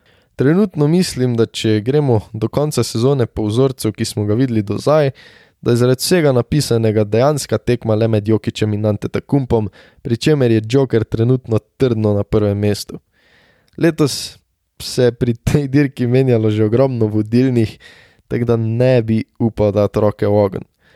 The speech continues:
Harden je v Brooklynu pošasten, a mu gre v velik minus sranje, ki ga je pri Houstonu delal na začetku sezone. Dončić je v ekipi, ki se bo težko prebila med top štiri na zahodu,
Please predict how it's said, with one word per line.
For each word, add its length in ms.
Harden 380
je 60
v 40
Brooklynu 480
pošasten, 760
a 100
mu 80
gre 160
v 140
velik 340
minus 400
sranje, 560
ki 160
ga 160
je 40
pri 160
Houstonu 480
delal 240
na 160
začetku 480
sezone. 480
Dončić 440
je 60
v 140
ekipi, 340
ki 140
se 100
bo 140
težko 400
prebila 420
med 220
top 240
štiri 240
na 80
zahodu, 480